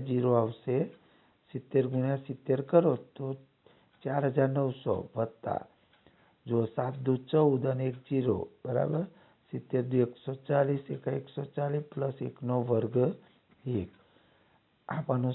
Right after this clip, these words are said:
સરવાળો કરશો, બરાબર? તો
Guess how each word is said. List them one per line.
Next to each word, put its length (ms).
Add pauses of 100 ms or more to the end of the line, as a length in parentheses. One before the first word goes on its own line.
સરવાળો 480 (100)
કરશો, 440 (800)
બરાબર? 480 (1080)
તો 140